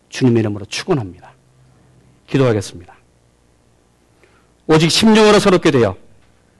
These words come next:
하나님을 따라 의와 진리의 거룩함으로 지으심을 받은 새 사람을 입으라." 하나님, 우리를 새롭게 하시옵소서. 나를 새롭게 하여 주시옵소서.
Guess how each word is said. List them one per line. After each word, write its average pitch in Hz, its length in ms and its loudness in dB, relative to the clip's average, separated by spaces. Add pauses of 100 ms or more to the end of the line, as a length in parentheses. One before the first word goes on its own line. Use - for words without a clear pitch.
하나님을 143 460 2
따라 101 300 -6 (280)
의와 120 520 2
진리의 156 500 2
거룩함으로 98 580 -6 (920)
지으심을 165 560 2
받은 107 300 -4
새 151 300 -2
사람을 110 460 -6 (400)
입으라." 98 360 -8 (1040)
하나님, 127 420 0
우리를 113 200 -2
새롭게 170 360 -4
하시옵소서. - 540 -12 (1160)
나를 170 400 4
새롭게 160 320 0
하여 135 180 0
주시옵소서. - 580 -16